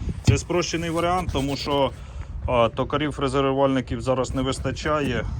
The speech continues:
Е, вилить корпус так, як в М Т З, або так, як у Юмза було, а, можна, але затратно по, а, робочій енергії, по людській. І тому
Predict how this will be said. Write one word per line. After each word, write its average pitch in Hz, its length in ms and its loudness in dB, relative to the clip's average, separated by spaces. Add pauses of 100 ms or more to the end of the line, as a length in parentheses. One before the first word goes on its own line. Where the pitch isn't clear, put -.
(260)
Е, 110 120 -2
вилить 127 400 -2
корпус 139 440 -2
так, 131 260 -6
як 135 160 -6
в 135 80 -6
М 123 120 -4
Т 135 140 -6
З, 120 120 -6
або 131 300 -2
так, - 220 -6
як 127 200 -8
у 135 40 -6
Юмза 135 400 -4
було, 113 460 -4 (480)
а, 107 300 0
можна, 120 540 -2 (100)
але 117 880 -2 (840)
затратно 120 840 -4
по, 120 280 -2 (1200)
а, 110 340 2
робочій 120 680 -2 (500)
енергії, 120 680 -2 (240)
по 120 120 -4
людській. 120 500 -4 (480)
І 113 100 -8
тому 127 680 -2